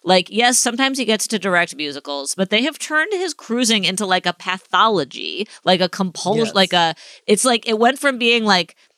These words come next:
Speaker 1: you know, a, a, like a, again, like, just like a thing, like, this is a important, cruising is, like, not something to be like,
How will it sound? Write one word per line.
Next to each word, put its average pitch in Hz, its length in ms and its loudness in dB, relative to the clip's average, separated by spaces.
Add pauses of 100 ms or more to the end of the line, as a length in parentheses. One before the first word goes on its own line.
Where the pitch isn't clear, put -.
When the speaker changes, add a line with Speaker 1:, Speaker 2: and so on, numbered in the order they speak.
(360)
Speaker 1:
you 339 140 0
know, 208 360 4
a, 202 140 2 (380)
a, 208 220 2 (280)
like 214 240 0
a, 190 180 -4 (140)
again, 233 300 0
like, 202 120 0
just - 160 -6
like 240 120 0
a 190 40 0
thing, 202 240 -4
like, 202 160 2
this 254 180 2
is 269 200 0
a 208 260 4
important, 196 640 -2
cruising 233 640 0
is, 233 440 2 (280)
like, 214 360 0 (140)
not 208 360 0
something 240 340 -2
to 214 120 2
be 202 120 -4
like, 190 320 0